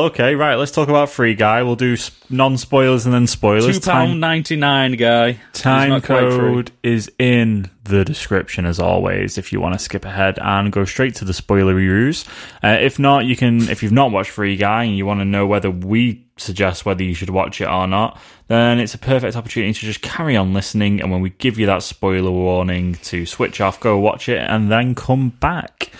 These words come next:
Speaker 2: We, we will tap you on the shoulder if you're listening to this.
Speaker 1: Yeah.
Speaker 2: And we'll, we will personally be stood behind you and we're like, "Stop listening now.
Speaker 1: I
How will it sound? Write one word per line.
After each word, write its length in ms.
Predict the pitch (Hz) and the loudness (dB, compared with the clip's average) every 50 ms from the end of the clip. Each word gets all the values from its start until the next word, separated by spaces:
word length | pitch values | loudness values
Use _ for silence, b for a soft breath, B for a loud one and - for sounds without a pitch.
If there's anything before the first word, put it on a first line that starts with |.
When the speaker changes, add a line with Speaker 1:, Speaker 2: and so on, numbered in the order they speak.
| B B B B 123 | B B B B -4
Speaker 2:
We, 160 | 123 123 131 131 | -2 -2 0 -2
we 360 | - - 131 139 135 151 151 | -2 -2 -2 0 2 2 4
will 320 | 139 147 147 135 123 - _ _ _ | 4 4 4 4 0 -4 _ _ _
tap 260 | - - 202 185 - - | -6 -4 -4 -4 0 0
you 80 | 196 180 | 0 0
on 80 | 170 165 | 0 -2
the 60 | 151 | -2
shoulder 380 | - 156 123 117 117 104 104 104 | -2 0 0 0 0 0 0 -2
if 100 | 101 - | -2 -4
you're 100 | 104 104 | -4 -4
listening 320 | 104 104 - - 104 95 95 | -4 -4 -4 -8 -8 -8 -8
to 100 | - 104 | -8 -6
this. 260 | 98 95 95 - - | -6 -6 -8 -6 -6
Speaker 1:
Yeah. 380 | 101 107 104 98 90 82 80 104 | -4 -2 -2 -2 -2 -2 -2 -2
Speaker 2:
And 100 | 107 104 | 0 2
we'll, 400 | 120 131 135 135 131 - - 139 | 2 2 2 2 -2 -4 -6 -2
we 140 | 127 139 139 | 0 2 2
will 120 | 135 139 | 2 2
personally 360 | 135 - 156 160 147 156 156 | 2 2 0 0 0 0 -2
be 100 | 139 143 | -4 -4
stood 200 | 139 - - 123 | -4 -4 -6 -4
behind 340 | 131 127 123 123 120 107 104 | 0 0 2 2 0 0 0
you 60 | 110 | -2
and 100 | 101 98 | -2 -2
we're 80 | 98 95 | -2 -4
like, 220 | 95 95 90 - - | -4 -6 -8 -10 -12
"Stop 280 | - - 123 - - | -8 -6 -8 -6 -8
listening 300 | 110 98 - 104 98 98 | -10 -10 -10 -10 -10 -10
now. 140 | 92 87 | -12 -14
Speaker 1:
I 40 | 87 | -14